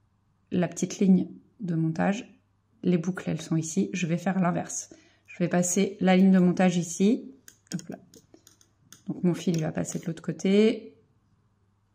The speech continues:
Et je viens placer, donc, de façon à avoir le bas du montage du côté droit.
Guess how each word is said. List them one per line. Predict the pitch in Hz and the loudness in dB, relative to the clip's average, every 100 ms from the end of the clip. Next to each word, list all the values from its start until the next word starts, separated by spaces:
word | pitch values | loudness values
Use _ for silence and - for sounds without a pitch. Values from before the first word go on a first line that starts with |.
| _ | _
Et | 196 185 | 0 2
je | |
viens | 175 165 | 2 0
placer, | 156 170 165 196 208 | 0 -2 0 0 2
donc, | 175 160 | 0 0
de | 185 | 0
façon | 185 190 - 185 | 2 -2 2 0
à | |
avoir | 170 165 - - _ _ _ _ _ _ - - _ _ _ _ _ _ _ - | 2 0 -2 -8 _ _ _ _ _ _ -20 -20 _ _ _ _ _ _ _ -12
le | - 165 | -6 -6
bas | - 185 - - | -2 -2 -2 -4
du | 165 | -2
montage | 170 165 180 180 185 190 - _ _ _ 170 | -2 0 0 2 2 0 -8 _ _ _ -8
du | 170 | -6
côté | 190 190 170 | -2 0 0
droit. | 156 - - | -2 -6 -12